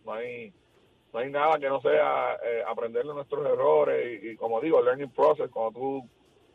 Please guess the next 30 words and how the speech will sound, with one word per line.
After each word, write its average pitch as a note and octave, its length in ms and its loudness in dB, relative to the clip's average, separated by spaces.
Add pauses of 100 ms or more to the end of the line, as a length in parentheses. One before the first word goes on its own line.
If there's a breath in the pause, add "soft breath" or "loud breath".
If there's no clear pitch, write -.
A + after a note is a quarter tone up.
(100)
cualquier B2 380 2
día D#3 160 6
de D#3 60 4
la D3 80 2
semana D3 360 -4
tú C#3 120 -10
ganas, C3+ 300 -4
pierdes C3 300 -2
juego, C#3 280 4
pero A#2 140 0
tienes A#2+ 200 -4
que B2+ 100 -8
seguir C3 220 -4
aprendiendo. B2 600 -2 (400)
No A2 60 -8
importa, A#2+ 400 2
¿verdad? B2+ 400 4
En, A2 220 -6
en, A2 340 -8
en, G#2+ 300 -10
en A2 160 -6
el A2 160 -4
ritmo D3+ 380 2
o A#2 300 4
en A#2 80 -6
el A2+ 100 -8
momento A#2 380 -4
en C#3 80 -10
que C3 100 0
estés. D#3+ 300 2